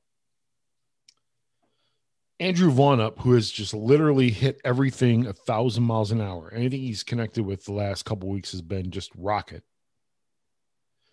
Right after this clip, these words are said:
It's a rocket. Um, unfortunately, to the literal worst place you could hit a ball when it's first and second and nobody out.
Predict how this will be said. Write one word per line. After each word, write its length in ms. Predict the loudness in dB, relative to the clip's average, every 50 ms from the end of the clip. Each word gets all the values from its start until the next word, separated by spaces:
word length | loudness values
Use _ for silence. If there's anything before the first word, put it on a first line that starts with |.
| _ _ _ _ _ _ _
It's 200 | -6 -6 -2 2
a 40 | 2
rocket. 560 | 4 6 6 6 6 4 2 -2 -8 -10 -10 _ _ _ _ _ _ _ _ _ _ _ _ _ _ _ _ _ _ _ _ _ _ -8
Um, 680 | -6 -4 -2 -2 -2 -2 -2 -2 -2 -2 -2 -4 -2
unfortunately, 920 | -4 -4 -4 -4 -2 2 2 2 2 0 -4 -4 0 2 2 2 2 0 -2
to 320 | -4 -4 -2 0 0 2
the 180 | 2 2 0 0
literal 720 | -2 -2 0 6 6 6 8 8 8 10 10 8 8 6 4
worst 480 | 4 6 6 8 6 6 2 -4 -8
place 380 | -8 -4 -2 0 0 -2 -2 -4
you 60 | -2
could 120 | -2 -2
hit 160 | 0 2 2 2
a 40 |
ball 480 | 2 2 2 2 2 2 0 -2 -4 -4
when 180 | -6 -4 -4 -4
it's 100 | -4 -6
first 320 | -8 -4 -4 -4 -2 -4 -6
and 100 | -6 -6
second 340 | -6 -6 -6 -6 -4 -6 -6
and 140 | -4 -4
nobody 360 | -4 -4 -4 -4 -4 -2 2 4
out. 240 | 4 4 2 -2